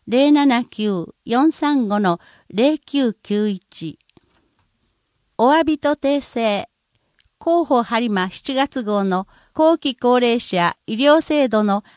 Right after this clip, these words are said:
新しい被保険者証を送付しますに掲載した医療費の一部負担金の割合と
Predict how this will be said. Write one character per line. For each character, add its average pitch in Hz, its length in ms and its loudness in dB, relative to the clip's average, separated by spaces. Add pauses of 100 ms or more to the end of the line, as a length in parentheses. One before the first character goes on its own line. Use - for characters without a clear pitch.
(200)
新 294 440 -2
し 247 280 -6
い - 100 -8
被 302 360 -2
保 254 220 -4
険 285 200 2
者 269 180 -2
証 240 340 0
を 254 60 -2
送 247 260 0
付 254 160 -4
し - 160 -6
ま 240 160 0
す - 260 -8 (200)
に 262 120 2
掲 277 220 -2
載 254 260 -2
し - 120 -16
た 214 240 -2 (420)
医 247 140 -4
療 311 200 4
費 262 180 -2
の 202 140 0
一 269 280 -6
部 294 140 0
負 240 100 -14
担 285 260 2
金 208 300 -2
の 175 100 0
割 214 320 0
合 214 160 -2
と 202 300 -4